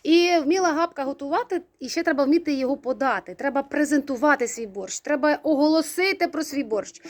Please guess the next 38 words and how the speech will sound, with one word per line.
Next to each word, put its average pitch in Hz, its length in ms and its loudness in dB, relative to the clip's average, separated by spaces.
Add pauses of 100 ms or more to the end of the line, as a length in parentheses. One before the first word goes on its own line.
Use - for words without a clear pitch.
(180)
на 247 120 0
всіх 403 340 2
п'яти 262 360 -4
дегустаціях. 247 720 -6 (340)
Винести 359 500 4
в 247 60 -4
горщику 269 440 -2
борщик, 285 500 -4 (460)
е, 247 220 4 (600)
гостям 320 500 4
сподобатись. 330 1000 0 (100)
М, 277 300 -6
борщ 359 440 0
однозначно 302 600 0
несмачний 277 480 0
не 285 100 2
буває. 226 420 -2
Це 285 220 -4
моє 262 180 -2
чітке - 260 -10
переконання, 311 600 0
і 262 80 0
це 262 140 -6
все 247 160 -12
так, - 200 -10
воно 233 140 -4
дійсно 226 280 -10
підтверджується 208 580 -4
і 196 40 -4
моєю 330 260 2
практикою, 311 500 -4
та - 80 -2
й - 60 -2
вашою, 294 380 -4
ви 240 60 -2
тепер 233 240 -10
це 247 120 -10
бачите. 214 400 -8